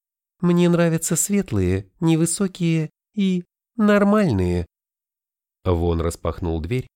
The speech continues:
и бесцеремонно впихнул меня внутрь с силой, ясно говорящей о том, что он не на шутку разозлился. Комната была темной, захламленной и душной.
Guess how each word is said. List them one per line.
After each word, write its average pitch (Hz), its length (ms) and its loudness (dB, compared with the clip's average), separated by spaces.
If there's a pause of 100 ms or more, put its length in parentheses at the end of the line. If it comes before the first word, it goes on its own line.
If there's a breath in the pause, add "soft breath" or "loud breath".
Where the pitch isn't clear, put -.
(340)
и 120 120 -2
бесцеремонно 175 800 -2
впихнул 175 460 -2
меня 147 280 2
внутрь 127 340 -2
с - 80 -6
силой, 147 480 -2 (420)
ясно 95 420 0
говорящей 90 600 -2
о 85 60 -2
том, 127 340 -4 (380)
что - 340 -2
он 85 320 -2
не 87 140 -2
на 87 140 0
шутку 110 420 -6
разозлился. 135 800 -4 (960)
Комната 85 460 0
была 80 280 -2
темной, 107 600 -4 (200)
захламленной 127 840 -2
и 107 160 -4
душной. 73 640 -6